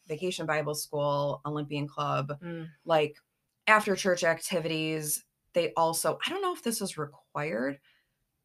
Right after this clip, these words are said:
Speaker 1: but, like, all kids in Whitehaven, like, had a job. Like, I worked in this, like, little tiny library, and I worked in the nursery for many years.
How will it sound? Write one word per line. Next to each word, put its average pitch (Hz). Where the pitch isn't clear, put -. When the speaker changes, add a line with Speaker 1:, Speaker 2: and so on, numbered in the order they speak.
Speaker 1:
but, -
like, 214
all 254
kids 190
in 180
Whitehaven, 262
like, 190
had 196
a 160
job. -
Like, 165
I 175
worked 170
in 165
this, 156
like, 151
little 156
tiny 147
library, 143
and 165
I 165
worked 151
in 151
the 147
nursery 143
for 135
many 156
years. -